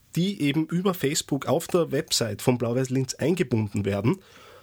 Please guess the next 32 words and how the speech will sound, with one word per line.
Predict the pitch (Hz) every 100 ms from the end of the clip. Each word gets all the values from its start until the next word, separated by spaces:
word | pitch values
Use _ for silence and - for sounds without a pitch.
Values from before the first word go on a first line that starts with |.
| - _ _ _ _ _
Das | -
einzige | 127 165 165
Manko | 151 113 170 190 175 175 - -
technisch | 135 147 180 160 -
ist, | 143 131 -
äh, | 135 131 131 _ -
dass | 135 117 - - _
hier | - - 147
offensichtlich | 147 185 160 156 165 147
eine | 135 127
Stereospur | - 131 160 151 139 - 131 110
aufgenommen | 180 - 135 117 110 110
wird, | 117 165 - - _
allerdings | 110 123 151 151 143
nur | 151 139
ein | 117
Kanal | 131 135 110 139
ausgegeben | 123 117 - 120 131 113 107
wird. | 104
Sprich, | - 139 -
wenn | 135
man | 127 120
das | 120
auf | 120 -
Kopfhörern | 147 - - 127 110 110
hört, | 104 107 156 - - - - -
ist | 143 131 135
nur | 131
ein, | 87 117 123 131
ein | 120 131
Kanal | 147 143 110 139
da, | 139 131